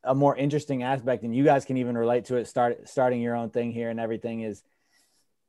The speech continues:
and so many people these days with the internet, everybody can start their own thing, and, and everybody wants to be some type of entrepreneur, and it's awesome. And what I think people need to,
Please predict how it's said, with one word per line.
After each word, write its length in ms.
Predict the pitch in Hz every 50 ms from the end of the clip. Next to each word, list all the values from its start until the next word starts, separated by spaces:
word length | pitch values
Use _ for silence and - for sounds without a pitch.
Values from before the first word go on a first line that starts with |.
| _ _ _
and 160 | 147 147 139
so 180 | - - 165 170
many 140 | 175 165 151
people 300 | - 147 151 135 139 131
these 200 | 127 135 127 113
days 240 | 127 127 127 120
with 120 | 104 101 -
the 120 | - - -
internet, 560 | 143 147 151 143 139 139 139 135 127 - - _ _ _ _ _ _ _
everybody 380 | - 131 151 180 180 170 180 170
can 120 | 151 147
start 300 | 139 - - 139 135 131
their 140 | - 127 120
own 180 | 120 117 110 104
thing, 280 | - 123 110 98 87
and, 160 | 90 90 87 80
and 120 | 101 104
everybody 300 | 110 123 127 123 127 123
wants 280 | 113 123 120 120 - -
to 80 | -
be 420 | 107 98 120 113 113 113 110 95 - -
some 200 | - - 127 120
type 180 | - 131 120
of 140 | 104 110 95
entrepreneur, 540 | 104 110 113 101 110 104 - 104 107 113 110
and 100 | 104 98
it's 120 | 92 - -
awesome. 480 | - 104 120 139 - - 95 82 82 - -
And 260 | 120 120 120 117 110
what 180 | 104 113 131 131
I 80 | 127
think 200 | 127 147 156 -
people 300 | - 139 139 139 139 135
need 280 | 123 123 123 123 113 104 -
to, 320 | 117 117 110 107 104 95